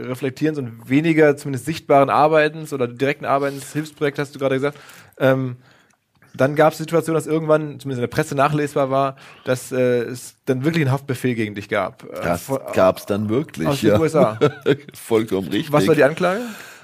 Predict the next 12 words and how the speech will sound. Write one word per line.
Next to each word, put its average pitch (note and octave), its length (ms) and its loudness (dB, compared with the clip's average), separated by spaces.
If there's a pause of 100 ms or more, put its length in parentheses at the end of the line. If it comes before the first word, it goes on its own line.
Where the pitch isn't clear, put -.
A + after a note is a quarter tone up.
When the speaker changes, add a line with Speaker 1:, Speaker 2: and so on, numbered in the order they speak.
(140)
Speaker 2:
Ähm, B2+ 480 6
das A#2+ 220 2
ist, - 320 -8
äh, A2 380 6
in B2 100 -2
die, B2 260 4
geht C3+ 180 0
in C3 60 -2
die A#2+ 80 2
Rubrik, A#2+ 580 0
äh, A#2 140 2
Kurs, D3+ 380 -2